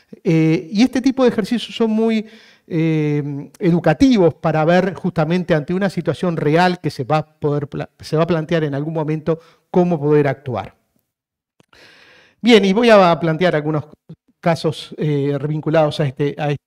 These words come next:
ejercicio. Entonces, ¿qué debemos hacer ante el tema de un posible impacto? Primero, descubrir los potenciales impactores.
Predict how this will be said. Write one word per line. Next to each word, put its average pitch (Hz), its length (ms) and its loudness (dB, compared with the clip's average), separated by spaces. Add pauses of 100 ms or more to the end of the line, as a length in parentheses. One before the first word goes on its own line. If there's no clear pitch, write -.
ejercicio. - 580 -10 (540)
Entonces, 226 680 0 (1000)
¿qué 285 140 4
debemos 254 420 2
hacer 202 420 2
ante 175 640 -2
el 160 360 -4
tema 160 420 -2
de 156 160 -2
un 151 160 -4
posible 156 420 -2
impacto? 123 640 -10
Primero, 214 560 2
descubrir 170 760 2 (240)
los 147 140 -4
potenciales 151 720 -2
impactores. 139 840 -8